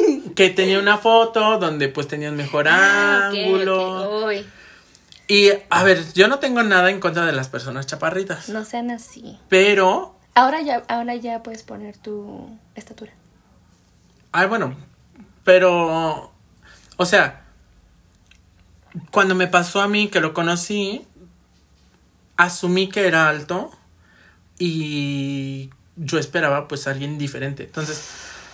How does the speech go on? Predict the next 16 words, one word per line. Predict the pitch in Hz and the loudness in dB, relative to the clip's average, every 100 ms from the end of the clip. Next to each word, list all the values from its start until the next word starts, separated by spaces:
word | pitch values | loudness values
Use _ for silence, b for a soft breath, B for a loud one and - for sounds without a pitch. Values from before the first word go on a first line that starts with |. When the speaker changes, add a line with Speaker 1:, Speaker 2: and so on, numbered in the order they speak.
| B B _ - - | B B _ -20 0
Speaker 2:
era | 190 269 | 4 4
una | 359 | 4
persona | 240 165 165 175 165 - _ _ _ _ - | -2 2 4 4 0 -12 _ _ _ _ 0
más | 180 196 202 | 2 2 -2
fea. | - 180 226 214 - - | -2 -2 2 2 0 -6
<laughs> | - - _ - | -10 -10 _ 4
Ay, | - 277 | 6 4
no, | 269 277 302 320 | 2 4 4 4
no | 339 | 2
quiero | 330 339 | 2 0
ser | 330 311 330 | 0 0 2
esta | 302 | 2
persona | 277 254 247 254 | 2 0 2 2
horrible. | 240 226 147 | 2 2 0
Pero | 190 | 0
bueno, | 196 196 | 0 0